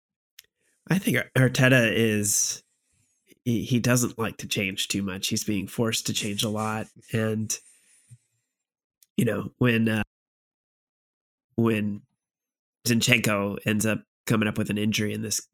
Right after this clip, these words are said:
uh, before this game, I think he, it, I don't know when it happened in the week. I didn't hear too much about it before the game, so, um,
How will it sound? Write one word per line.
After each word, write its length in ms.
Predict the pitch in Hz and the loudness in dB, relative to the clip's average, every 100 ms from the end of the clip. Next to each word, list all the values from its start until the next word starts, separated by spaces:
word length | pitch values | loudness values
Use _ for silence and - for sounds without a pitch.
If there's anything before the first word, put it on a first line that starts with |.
| - | -10
uh, 120 | 107 | -8
before 320 | 110 - 120 113 | -6 -4 0 0
this 180 | 107 | 0
game, 320 | - 117 117 107 | 0 2 2 -2
I 60 | |
think 240 | 104 107 - | -4 -6 -4
he, 200 | 107 - | -6 -4
it, 200 | 113 101 _ _ _ _ _ | -4 -4 _ _ _ _ _
I 140 | - 123 | 2 4
don't 100 | 110 | 4
know 120 | 101 | 2
when 180 | 107 107 | 2 0
it 120 | - | 0
happened 460 | 113 117 113 101 104 | 0 0 0 -2 -2
in 100 | 104 | -2
the 80 | |
week. 260 | 104 110 101 | -2 -2 0
I 100 | 104 | 0
didn't 220 | 113 104 | 0 0
hear 180 | 104 107 | 0 -2
too 160 | - 104 | -2 -4
much 220 | 104 104 | -2 -2
about 240 | 104 104 | -2 -2
it 100 | 104 | -4
before 300 | 107 - 117 | -6 -2 0
the 100 | 110 | 0
game, 280 | 101 101 107 | -2 -6 -4
so, 340 | - - 113 - _ _ _ _ | -2 -2 -4 -10 _ _ _ _
um, 460 | - 101 104 107 - | -4 -4 -4 -8 -12